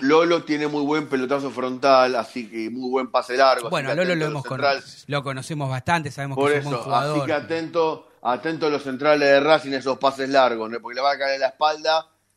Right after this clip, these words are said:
Speaker 1: y ya sabemos lo, lo que ocurre cada vez que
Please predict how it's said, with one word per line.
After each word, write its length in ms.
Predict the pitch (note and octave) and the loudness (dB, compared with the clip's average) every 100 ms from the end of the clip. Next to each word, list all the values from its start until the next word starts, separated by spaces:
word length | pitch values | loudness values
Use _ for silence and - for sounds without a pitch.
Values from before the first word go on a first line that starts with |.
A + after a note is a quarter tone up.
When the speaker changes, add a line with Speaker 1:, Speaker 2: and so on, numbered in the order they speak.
| _ - | _ -12
Speaker 1:
y 960 | A2+ A2+ A2 G#2+ G#2 G#2 G#2 G2+ G#2 G2+ | -8 -6 -6 -4 -2 -2 -4 -6 -8 -4
ya 100 | C3+ | -4
sabemos 380 | B2+ B2+ C3 B2+ | 4 4 4 2
lo, 220 | A#2+ A#2 | 2 2
lo 120 | A#2 A#2 | -2 -6
que 80 | |
ocurre 380 | B2+ A#2 C3 B2+ | -6 -4 -4 -4
cada 220 | A2+ A#2 | 0 0
vez 80 | B2 | -2
que 520 | - A2 G#2 G2+ G2+ | -6 -6 -4 -6 -8